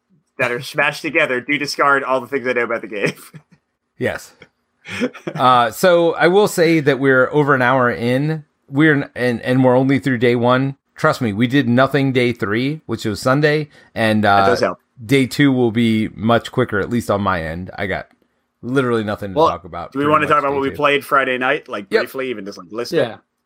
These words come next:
Speaker 2: Yep. Yep.
Speaker 1: So Jerry and I, and who we play with, uh, Liz was there, right?
Speaker 3: Super
Speaker 1: Friday
Speaker 3: Skill?
Speaker 1: night with Bullet and Pinball?
Speaker 3: It was, yeah, it was with, uh, well, Bullet was with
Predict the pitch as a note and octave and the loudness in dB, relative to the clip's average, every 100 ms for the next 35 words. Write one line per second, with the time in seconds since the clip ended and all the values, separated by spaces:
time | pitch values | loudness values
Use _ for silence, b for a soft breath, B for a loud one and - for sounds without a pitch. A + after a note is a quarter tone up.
0 | _ D#3+ G#3 - _ _ _ - F#3 D3 | _ -4 -4 -6 _ _ _ -4 0 4
1 | D3 C#3+ C#3+ D3 C#3+ C3 _ _ - - | 4 4 2 0 -2 -8 _ _ -12 0
2 | E3+ F3 F3 E3 D3+ C#3+ C#3 C#3 C3+ C3+ | 2 4 4 2 4 4 4 2 0 0
3 | C3 C3 B2+ B2+ B2 B2 B2+ D#3+ F3 E3 | -2 -2 -2 -4 -4 -6 -6 -4 -4 0
4 | E3+ D#3+ D#3 D3 - A#2+ A#2 A#2 A#2 A2+ | 0 2 0 -2 -4 -2 0 0 -2 -4
5 | A#2 A2+ A2+ C#3+ D3 C#3+ C#3+ C#3+ D3 C#3+ | -6 -8 -6 -4 -4 -6 -8 -2 0 0
6 | C#3 C#3+ D3 D3 - - _ _ - D#3 | 0 -2 -4 -8 -18 -20 _ _ -2 0
7 | D#3 D3+ D3 D3 C#3+ C#3+ C3+ A#2 C#3 C#3+ | 2 2 2 0 0 -2 -4 -2 2 2
8 | C#3 C#3 B2+ B2 A#2+ A#2 A#2 A2 _ _ | 0 -2 -6 -4 -4 -8 -14 -18 _ _
9 | C#3+ D3 E3+ F3 C#3+ C#3 _ _ _ E3 | -6 -4 0 0 0 -4 _ _ _ 0
10 | D3 C3+ C#3+ D3+ D#3 D#3 C#3 C3 B2+ B2 | 2 2 2 2 0 2 2 4 4 2
11 | A2 _ _ _ - C3+ B2 E3+ A3 D#3 | -2 _ _ _ -4 -2 2 2 2 2
12 | D3+ B2 C3+ B2 - | 0 0 0 0 -4